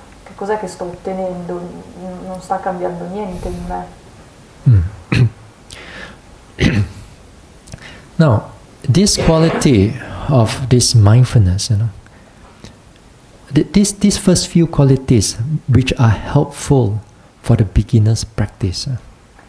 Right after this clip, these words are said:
Speaker 1: Quindi queste qualità sono molto importanti per, eh, per iniziare la pratica.
Speaker 2: But when you go into the deeper aspect of the practice, then the mindfulness, it shows slightly different quality,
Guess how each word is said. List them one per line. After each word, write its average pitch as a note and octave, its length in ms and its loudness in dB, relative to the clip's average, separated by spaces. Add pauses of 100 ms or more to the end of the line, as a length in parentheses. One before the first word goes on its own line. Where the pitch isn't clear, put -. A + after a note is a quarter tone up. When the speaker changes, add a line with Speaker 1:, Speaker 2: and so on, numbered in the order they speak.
(200)
Speaker 1:
Quindi G3 340 -12
queste G3 560 -12
qualità G3 580 -6
sono F#3+ 360 -12
molto G#3 260 -6
importanti G3 840 -6
per, F#3+ 280 -6
eh, F3+ 560 -4
per F3+ 120 -8
iniziare F3+ 500 -10
la F3 80 -10
pratica. - 640 -14 (540)
Speaker 2:
But C3+ 160 4
when B2+ 160 6
you B2 60 4
go E3+ 180 4
into G3 200 4
the C#3+ 140 4
deeper C#3 560 2
aspect A#2 500 2
of A2 260 0
the - 100 0
practice, - 800 -2 (360)
then C#3 460 4
the A#2+ 140 2
mindfulness, G#2+ 880 2 (220)
it C3+ 140 2
shows C3+ 480 -2
slightly C#3+ 480 -2
different A#2 440 -2
quality, A2 640 -6